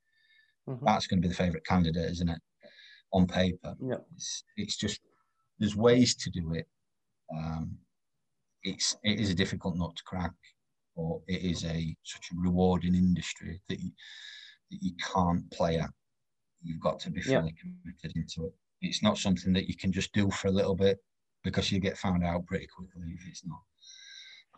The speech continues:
Speaker 2: Um, and
Speaker 1: Yeah.
Speaker 2: you need to be understanding of your own capabilities.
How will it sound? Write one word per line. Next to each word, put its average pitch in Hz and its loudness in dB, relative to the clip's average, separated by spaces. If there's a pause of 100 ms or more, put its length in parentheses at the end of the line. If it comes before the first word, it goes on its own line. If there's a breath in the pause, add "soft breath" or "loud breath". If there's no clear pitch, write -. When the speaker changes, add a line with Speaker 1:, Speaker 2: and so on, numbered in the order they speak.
Speaker 2:
Um, 80 0 (300)
and 85 2
Speaker 1:
Yeah. 120 4
Speaker 2:
you 95 6
need 101 10
to 92 -2
be 90 6 (1120 soft breath)
understanding 107 8
of 98 6
your 104 4
own 110 4
capabilities. 113 0